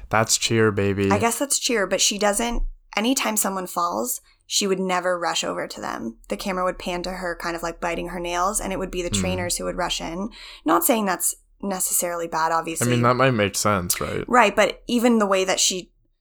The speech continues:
Speaker 2: is, she treats T T when he's so injured, she's co-, she's potentially putting her flyers in danger because if he's,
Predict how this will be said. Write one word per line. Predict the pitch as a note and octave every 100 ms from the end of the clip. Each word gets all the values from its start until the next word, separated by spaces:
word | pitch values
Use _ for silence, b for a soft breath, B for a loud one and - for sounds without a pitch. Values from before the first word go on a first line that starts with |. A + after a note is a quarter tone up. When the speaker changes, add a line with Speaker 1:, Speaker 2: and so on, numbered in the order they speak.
| _ _ -
Speaker 2:
is, | G3 F3 -
she | - - - F#3+
treats | - F3 -
T | - C4
T | B3+ A#3
when | G3+ F#3 F#3+
he's | F#3+ -
so | F3+
injured, | F3 F3+ F#3 E3+
she's | F3 -
co-, | - G3+
she's | - G#3+ -
potentially | A3 - C4+ B3 F#3+
putting | G3 F#3+ F3+
her | F#3+ F3 F3 B B B
flyers | - F#3+ G#3+ G#3 F#3+
in | F3
danger | E3+ F3 G3 F#3 F3
because | E3+ F3 - F3 E3+ - B B B -
if | F#3+
he's, | - B3 A3+